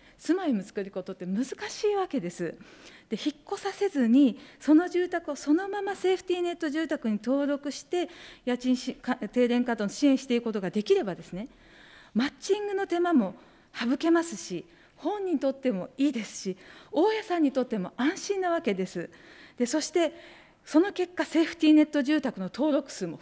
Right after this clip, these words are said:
増えます。ぜひ住まいに不安を抱えている方が引っ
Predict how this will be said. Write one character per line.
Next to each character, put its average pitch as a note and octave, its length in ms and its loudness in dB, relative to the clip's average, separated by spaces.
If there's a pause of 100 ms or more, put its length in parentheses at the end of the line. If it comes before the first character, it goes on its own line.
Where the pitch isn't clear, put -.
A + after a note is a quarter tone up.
増 B3+ 100 4
え F4 60 2
ま E4+ 140 0
す。 - 160 -10 (880)
ぜ D4 140 4
ひ D4 160 -2
住 E4+ 200 0
ま F4 100 2
い D#4+ 40 4
に A#3+ 80 4
不 A#3 160 0
安 A#3+ 260 2
を A#3+ 60 0
抱 A#3+ 300 -2
え - 20 2
て A#3+ 80 -4
い A#3+ 40 0
る A#3+ 60 -4
方 A#3+ 220 -4
が G#3+ 80 -4
引 F#3+ 80 -4
っ - 20 -18